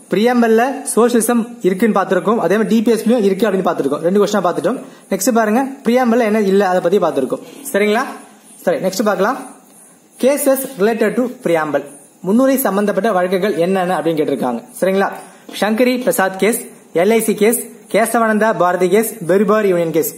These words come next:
தமிழ் இதாங்க வரும், ஸ்பெல்லிங் மட்டும் தான் மாறும். ஓகேங்களா? இப்போ சங்கரி பிரசாத் கேஸ் இயர் பாத்தீங்க அப்படின்னா நைன்டீன் ஃபிஃப்டி ஒன்ல வந்திருக்கும், கேசவானந்தா நைன்டீன் செவன்டி த்ரீல வந்திருக்கும்,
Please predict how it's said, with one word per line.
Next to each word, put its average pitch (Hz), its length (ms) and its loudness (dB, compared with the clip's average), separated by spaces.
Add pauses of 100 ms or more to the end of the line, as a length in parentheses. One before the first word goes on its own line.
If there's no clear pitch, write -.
(100)
தமிழ் 214 260 2
இதாங்க 202 300 2
வரும், 180 260 2
ஸ்பெல்லிங் 214 320 0
மட்டும் 175 160 2
தான் 175 140 0
மாறும். 131 180 -4 (100)
ஓகேங்களா? 175 300 0 (580)
இப்போ 180 140 2 (460)
சங்கரி 226 380 0
பிரசாத் 214 320 0
கேஸ் 196 140 2 (200)
இயர் 240 220 2
பாத்தீங்க 202 280 2
அப்படின்னா 190 240 0 (180)
நைன்டீன் 214 380 2
ஃபிஃப்டி 208 320 0
ஒன்ல 185 220 2
வந்திருக்கும், 147 360 0 (400)
கேசவானந்தா 220 540 2 (140)
நைன்டீன் 208 380 2
செவன்டி 202 260 2
த்ரீல 202 200 2
வந்திருக்கும், 151 400 -2